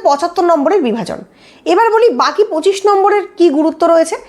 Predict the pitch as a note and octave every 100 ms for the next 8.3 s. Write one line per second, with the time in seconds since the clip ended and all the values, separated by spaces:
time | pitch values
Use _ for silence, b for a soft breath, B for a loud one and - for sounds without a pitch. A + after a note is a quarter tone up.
0 | B B G#3+ C4+ E4 C5 F#4 E4 F#4 F#4
1 | F4 E4+ C#4+ C4 F#4+ D#4 C#4 F#4 C4+ C#4
2 | D4 A4+ A#4+ - A#3+ C4 A#3 F3+ F3+ -
3 | - B B B D#4 E4+ F#4+ B4+ G#4+ G#4
4 | G4+ A4 - E4 F4 G#4+ G#4+ G#4 F#4 C#4+
5 | A#3 A#3 C4 A#3+ A3 G4 C#4+ C#4 D4+ C4+
6 | C4+ B3+ C#4+ C#4 D4 C#4+ D4 C#4+ - C#4
7 | C#4 C#4+ E4 D#4+ C4+ B3+ A#3+ A3+ A#3 G#3+
8 | A3+ G#3+ G#3+